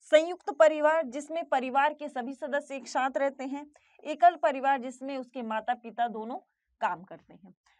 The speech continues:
अब देखिए यहाँ पर, अ, पिता का शासन है या पिता का नाम चल रहा है, ऐसी तो कोई बात नहीं है, या माता का चल रहा है, यहाँ पर ऐसी कोई बात नहीं है। एकल परिवार हो ही नहीं सकता, क्योंकि यहाँ पास माता पिता, छोटे भाई बहन तो हैं,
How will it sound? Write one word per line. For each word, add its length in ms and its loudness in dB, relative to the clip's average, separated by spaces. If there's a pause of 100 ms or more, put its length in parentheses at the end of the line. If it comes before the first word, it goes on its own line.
(120)
अब 80 0
देखिए 260 -4
यहाँ 280 0
पर, 200 4
अ, 680 0
पिता 480 2
का 240 0
शासन 480 2
है 240 -6
या 120 -2
पिता 340 -2
का 120 -6
नाम 220 -2
चल 220 -6
रहा 120 2
है, 60 0
ऐसी 140 -14
तो 100 -10
कोई 160 -6
बात 320 0
नहीं 140 -8
है, 200 -14 (320)
या 120 0
माता 320 -2
का 160 -6
चल 220 -6
रहा 100 -6
है, 60 -4
यहाँ 160 -4
पर 140 -4
ऐसी 220 -6
कोई 180 -6
बात 280 2
नहीं 220 -4
है। 180 -6 (460)
एकल 280 4
परिवार 460 4
हो 200 -4
ही 140 -2
नहीं 140 -6
सकता, 380 -6 (360)
क्योंकि 220 -4
यहाँ 200 -2
पास 220 2
माता 360 2
पिता, 340 -6
छोटे 380 -8
भाई 320 -2
बहन 320 -4
तो 120 -2
हैं, 320 -6